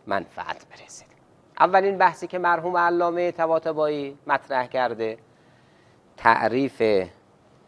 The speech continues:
حکمت و فلسفه است. و بیان مهمترین ارکان این علم که موضوعش باشه و غایتش باشه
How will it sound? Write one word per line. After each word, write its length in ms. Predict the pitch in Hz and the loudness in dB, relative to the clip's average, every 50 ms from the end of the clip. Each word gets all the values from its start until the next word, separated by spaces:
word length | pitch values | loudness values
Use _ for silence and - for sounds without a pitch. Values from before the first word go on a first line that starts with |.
| _ _ _ _ _ _ _ _ _ - _ - _ _ _ _ _ - - - - - | _ _ _ _ _ _ _ _ _ -20 _ -20 _ _ _ _ _ -20 -18 -10 -4 -2
حکمت 640 | 117 113 - - - 110 113 123 127 123 - - - - - - - | -2 -2 -2 -4 -6 2 4 6 6 4 2 -2 -20 -20 -14 -8 -8
و 60 | 104 | -6
فلسفه 580 | - - 107 107 101 - - 107 92 - 127 | -2 0 0 0 0 -2 -6 -6 -4 0 2
است. 420 | 143 156 180 185 185 185 - - - - _ _ _ _ _ _ _ _ _ _ _ _ _ _ _ _ _ _ _ _ _ - _ - | 4 6 6 4 2 0 -6 -14 -20 -20 _ _ _ _ _ _ _ _ _ _ _ _ _ _ _ _ _ _ _ _ _ -20 _ -6
و 320 | 123 117 123 120 117 110 113 | 0 4 6 6 8 6 4
بیان 720 | 107 117 123 123 127 143 151 170 185 185 185 190 190 185 | 4 2 2 2 2 0 0 0 0 0 -2 0 0 -2
مهمترین 1000 | 185 170 151 123 123 127 127 127 127 - - 117 120 117 139 165 175 175 175 - - - | -2 -2 -6 -6 -6 -6 -8 -8 -10 -8 -4 -2 -2 -2 0 -2 -2 -2 -4 -6 -6 -4
ارکان 720 | 127 120 117 117 107 - - - - 147 160 175 185 190 185 | -2 -2 -2 -2 -4 -8 -10 -10 -2 0 2 2 2 0 -2
این 380 | 175 - - 170 165 165 170 - _ - | -4 -4 -4 -4 -2 -2 -4 -8 _ -8
علم 400 | 127 131 135 127 113 98 92 85 - - _ _ - _ _ _ _ _ _ _ | -2 0 0 0 0 -2 -6 -8 -10 -16 _ _ -20 _ _ _ _ _ _ _
که 100 | - 117 | -8 -6
موضوعش 720 | 117 113 113 110 110 110 101 101 135 170 190 196 185 - | -6 -4 -4 -4 -4 -4 -4 -2 2 2 2 2 2 0
باشه 520 | - 175 170 165 - - 165 160 156 160 156 - _ _ _ _ _ _ _ _ _ _ - 101 | 0 0 0 2 0 0 -2 -2 -2 -2 -6 -18 _ _ _ _ _ _ _ _ _ _ -6 -2
و 120 | 104 104 | -2 0
غایتش 720 | 98 104 107 107 104 104 117 151 175 - 190 185 165 - | 2 2 2 4 4 6 6 4 4 2 -2 -6 -6 -6
باشه 480 | 160 160 156 147 - - 151 147 147 | -6 -6 -4 -4 -4 -6 -6 -6 -6